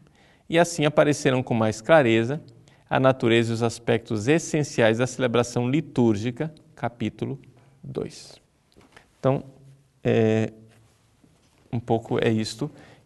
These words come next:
que eu quis colocar como uma introdução para esse curso, não é? Nós vermos esse novo tempo e essa nova forma de Deus nos salvar através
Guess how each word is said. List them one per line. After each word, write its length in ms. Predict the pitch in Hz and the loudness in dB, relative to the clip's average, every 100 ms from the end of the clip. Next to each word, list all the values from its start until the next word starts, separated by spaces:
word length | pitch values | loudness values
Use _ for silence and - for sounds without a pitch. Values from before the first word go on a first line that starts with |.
| _ | _
que 320 | - 117 - - - _ _ _ - - - _ _ | -4 -4 -4 -10 -20 _ _ _ -20 -20 -20 _ _
eu 100 | - | -10
quis 300 | 110 - 107 | -8 -6 -8
colocar 380 | - 110 - 104 | -2 -2 0 -2
como 240 | - 110 110 | -2 -4 -2
uma 100 | 117 | -2
introdução 720 | 131 127 127 123 - 135 135 | -2 -2 -2 -4 -4 -2 0
para 180 | 117 104 | 0 -2
esse 200 | 101 - | -4 -10
curso, 500 | - - - - - _ _ _ - | -14 -16 -16 -20 -20 _ _ _ -8
não 100 | 117 | -6
é? 140 | 139 - - - - _ _ - | -6 -10 -20 -20 -20 _ _ -8
Nós 400 | 110 104 - - _ _ _ _ | -4 -4 -6 -18 _ _ _ _
vermos 720 | 123 101 110 117 156 - - - - | -8 -2 0 0 -6 -10 -18 -20 -20
esse 180 | - 113 | -12 -4
novo 260 | 113 147 | -2 -2
tempo 400 | 180 117 117 - - _ _ _ _ | -4 -6 -6 -10 -20 _ _ _ _
e 60 | 131 | -12
essa 160 | 110 | -6
nova 220 | 110 135 | -4 -4
forma 440 | 151 - 117 107 123 - - _ | -6 -4 -4 -4 -10 -20 -20 _
de 140 | - 117 | -10 -4
Deus 240 | 110 104 | -2 -2
nos 120 | 110 | -4
salvar 460 | - 139 104 90 - - _ _ _ _ _ | -4 -4 -4 -8 -10 -20 _ _ _ _ _
através 720 | - 110 98 101 101 - - | -10 -6 -4 -4 -6 -10 -20